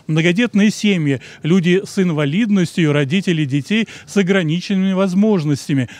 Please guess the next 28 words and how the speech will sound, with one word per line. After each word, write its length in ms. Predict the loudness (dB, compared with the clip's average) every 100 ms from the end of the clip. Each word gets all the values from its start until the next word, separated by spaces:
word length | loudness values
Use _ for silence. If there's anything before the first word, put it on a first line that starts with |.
| -8
а 120 | -6
также 420 | 0 0 2 2 2
малообеспеченные 1080 | 2 2 0 -2 -6 -2 -2 -2 -4 -4 -2
граждане. 600 | -2 -2 -4 -6 -8 -12 -20 -20 -20 -16 -2
По 100 | -2
специальным 640 | -2 0 2 2 2 0
ценам 420 | 0 2 4 4 2
эти 300 | 2 2 0
категории 500 | -6 -4 -2 0 0
покупателей 680 | -2 -4 -2 0 0 2 2
могут 360 | 2 0 -2 -2
приобрести 580 | -2 0 -2 -2 -4
социально 540 | -4 -4 -2 -2 0 -4
значимые 600 | -2 -4 -4 -6 -4 -4
товары, 560 | -2 0 0 0 -2 -6 -14 -20
среди 360 | -4 -2 -2 -2
которых 420 | -2 0 0 0
определённые 760 | -2 0 0 0 0 0 2 0
виды 320 | 0 -2 -4 -6 -8 0
молочной 640 | 2 4 2 0 0 0
и 100 | 0
хлебной 400 | -2 -2 -2 -4
продукции, 640 | -4 -2 -2 -2 0 0 -2 -16 -12
детского 640 | -4 0 0 0 0 0
питания, 500 | -2 0 0 2 -2
картофель, 640 | 0 -2 2 0 2 -2
свёкла, 520 | -6 -4 0 0 0 -2
яблоки, 680 | 0 0 0 -2 -2 -4